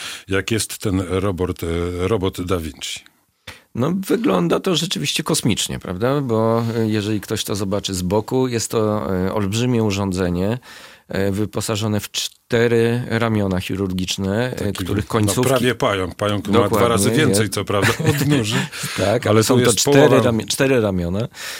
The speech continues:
Speaker 2: E, narzędzia są wprowadzane przez porty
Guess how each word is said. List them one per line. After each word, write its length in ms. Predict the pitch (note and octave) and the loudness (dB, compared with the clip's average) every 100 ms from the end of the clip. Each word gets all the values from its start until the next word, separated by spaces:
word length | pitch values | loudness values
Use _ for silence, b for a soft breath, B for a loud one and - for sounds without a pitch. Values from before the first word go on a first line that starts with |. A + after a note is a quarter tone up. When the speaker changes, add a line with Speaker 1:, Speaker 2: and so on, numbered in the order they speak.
| B B | B B
Speaker 2:
E, 720 | - G2 G2 G2 G2+ - F#2+ | -4 0 0 0 0 -2 -2
narzędzia 800 | G#2 G#2+ G#2+ A#2+ C#3+ A2+ G2+ F#2+ F#2 | 2 2 2 4 4 2 2 2 0
są 180 | A2 | -2
wprowadzane 600 | G2+ A2+ G#2+ G#2+ A2+ A2+ G2+ | -4 -2 0 0 0 0 0
przez 240 | G#2+ - | -2 -4
porty 760 | - A#2+ B2 A2+ - F2 E2+ | -2 2 2 0 0 0 -2